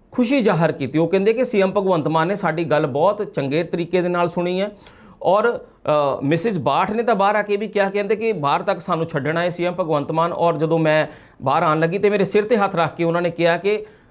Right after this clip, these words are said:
ਅ, ਪੰਜਾਬ ਦੀ ਧੀ ਨੂੰ ਇਨਸਾਫ ਜ਼ਰੂਰ ਮਿਲੇਗਾ, ਤੁਸੀਂ ਇਸ ਚੀਜ਼ ਤੋਂ ਨਿਸ਼ਚਿੰਤ ਹੋ ਜਾਓ। ਜਿਹੜੀ ਵੀ ਬਣਦੀ ਕਾਰਵਾਈ ਹੋਏਗੀ ਉਹਨਾਂ ਅਧਿਕਾਰੀਆਂ ਦੇ ਉੱਪਰ ਹੋਏਗੀ ਜਿਨ੍ਹਾਂ ਨੇ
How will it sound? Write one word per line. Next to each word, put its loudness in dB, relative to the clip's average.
ਅ, 0
ਪੰਜਾਬ 2
ਦੀ -2
ਧੀ -2
ਨੂੰ 0
ਇਨਸਾਫ 0
ਜ਼ਰੂਰ 2
ਮਿਲੇਗਾ, 2
ਤੁਸੀਂ -4
ਇਸ -6
ਚੀਜ਼ -4
ਤੋਂ -2
ਨਿਸ਼ਚਿੰਤ 0
ਹੋ 4
ਜਾਓ। 2
ਜਿਹੜੀ 2
ਵੀ 4
ਬਣਦੀ 0
ਕਾਰਵਾਈ 2
ਹੋਏਗੀ -2
ਉਹਨਾਂ 2
ਅਧਿਕਾਰੀਆਂ -2
ਦੇ -2
ਉੱਪਰ 0
ਹੋਏਗੀ -2
ਜਿਨ੍ਹਾਂ 0
ਨੇ -2